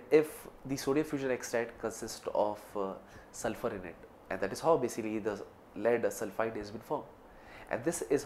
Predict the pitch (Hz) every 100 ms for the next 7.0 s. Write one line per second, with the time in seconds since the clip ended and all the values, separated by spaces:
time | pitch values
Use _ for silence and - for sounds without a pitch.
0 | 127 147 151 135 127 127 117 107 127 -
1 | 110 120 120 117 117 113 95 - - 104
2 | 98 95 - - 113 117 160 131 98 92
3 | 95 - - - - 104 - - 98 92
4 | - - 92 - 95 92 - - 92 90
5 | 87 92 - - - - 104 110 110 104
6 | 107 107 110 - 107 104 - 120 156